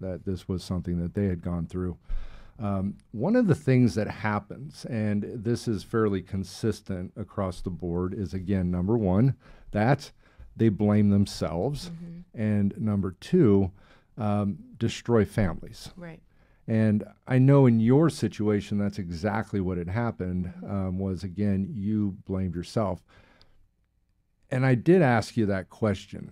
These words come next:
Speaker 1: right? Um, uh, you know, why do you think that the children blame themselves?
Speaker 2: Well, I think the biggest thing, and I, and, and we discussed this,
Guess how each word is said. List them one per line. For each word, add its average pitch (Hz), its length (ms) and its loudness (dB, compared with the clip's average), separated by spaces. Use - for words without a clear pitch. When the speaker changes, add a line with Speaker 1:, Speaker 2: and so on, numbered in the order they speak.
Speaker 1:
right? 95 380 -2
Um, 98 420 -4
uh, - 160 -10
you 120 120 0
know, 110 100 2
why 165 380 0
do 180 160 2
you 127 240 4
think 92 460 -2
that 101 460 -2
the 117 100 2
children 107 560 0
blame 92 400 0
themselves? - 720 -4
Speaker 2:
Well, 233 120 -6
I 226 120 -6
think 269 300 -10
the 233 80 -12
biggest 202 500 -10
thing, 190 240 -10
and 175 120 -10
I, 170 240 -10
and, 180 200 -12
and 170 200 -10
we 170 60 -10
discussed 180 540 -12
this, 170 260 -12